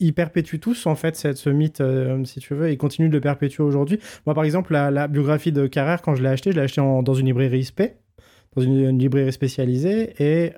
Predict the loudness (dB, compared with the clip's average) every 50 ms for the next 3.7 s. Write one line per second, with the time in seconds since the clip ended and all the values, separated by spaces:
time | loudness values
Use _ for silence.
0 | -4 -2 -2 -2 -2 -2 -4 -4 -2 -2 0 0 0 0 0 0 0 2 2 0
1 | 2 0 0 0 0 0 2 2 2 0 0 0 -2 -4 -8 _ _ _ _ -2
2 | 0 0 2 0 2 0 -2 -2 -2 -2 0 2 2 2 2 0 0 0 -2 -4
3 | -2 -2 -4 -2 0 0 0 0 0 -2 -4 -4 -8 -8